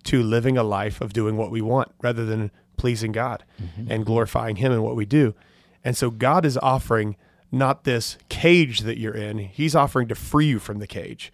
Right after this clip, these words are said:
Speaker 1: He's offering to give you abundant, fulfilled,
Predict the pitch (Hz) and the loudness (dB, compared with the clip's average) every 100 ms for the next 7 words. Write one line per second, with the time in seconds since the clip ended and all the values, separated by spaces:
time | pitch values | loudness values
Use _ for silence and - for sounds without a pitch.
0 | _ _ _ _ _ 139 139 135 123 123 | _ _ _ _ _ 0 4 4 4 2
1 | 117 - 120 120 113 113 110 101 - _ | 0 0 -2 0 0 0 0 0 -6 _
2 | _ _ _ _ _ 123 110 107 131 143 | _ _ _ _ _ -6 -6 4 6 8
3 | 147 - - _ _ - 123 - 143 135 | 6 4 -6 _ _ -6 -6 0 4 4
4 | 135 | 4